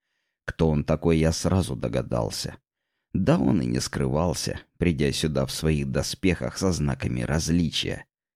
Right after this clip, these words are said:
Капитан стражи. Прохожу к нему и сажусь напротив. "Ищейка в моём городе. Можете подтвердить свои полномочия?" Не особо приветливо спросил он,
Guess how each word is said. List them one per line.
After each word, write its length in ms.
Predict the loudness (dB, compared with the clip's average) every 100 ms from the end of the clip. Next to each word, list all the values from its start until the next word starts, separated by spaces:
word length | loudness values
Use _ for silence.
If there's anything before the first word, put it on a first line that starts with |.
| _ _ _ -4
Капитан 720 | -2 -2 -2 0 0 0 -6 _
стражи. 840 | -10 -6 -2 0 2 0 -4 -8 -14 _ _ _ _ _ _ _ _ -2
Прохожу 600 | -2 2 2 2 0 -2
к 100 | 0
нему 400 | 4 6 6 6
и 120 | 4
сажусь 500 | 2 2 2 0 0
напротив. 640 | -2 -2 -4 -4 -8 -10 _ _ _ _ _ _ _ _ _ _ -4
"Ищейка 1000 | 2 4 4 2 4 4 4 2 2 2
в 80 | 4
моём 580 | 4 4 4 4 4 2
городе. 680 | 2 0 0 -4 -4 -6 -8 -14 _ _ _ 4
Можете 560 | 6 6 6 4 2
подтвердить 800 | 2 0 2 4 4 4 0 0
свои 340 | 0 0 0 0
полномочия?" 1040 | 0 0 0 0 0 -2 -4 -4 -6 -10 _ _ _ _ _
Не 160 | 0 2
особо 460 | 2 2 0 0 0
приветливо 680 | 2 4 4 2 0 0
спросил 680 | -2 -2 -2 0 -2 -2 2
он, 280 | 2 2